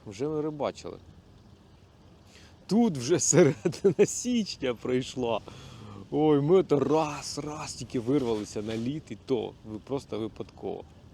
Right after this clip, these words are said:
Я вже кажу, що клювало. Кісунь!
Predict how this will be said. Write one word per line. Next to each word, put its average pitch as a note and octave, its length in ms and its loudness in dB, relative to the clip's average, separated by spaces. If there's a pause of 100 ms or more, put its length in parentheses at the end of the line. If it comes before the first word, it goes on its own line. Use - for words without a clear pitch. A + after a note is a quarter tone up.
(200)
Я - 180 2
вже F3+ 200 0
кажу, G3 200 0
що - 120 0
клювало. B2 460 0 (640)
Кісунь! D4 600 2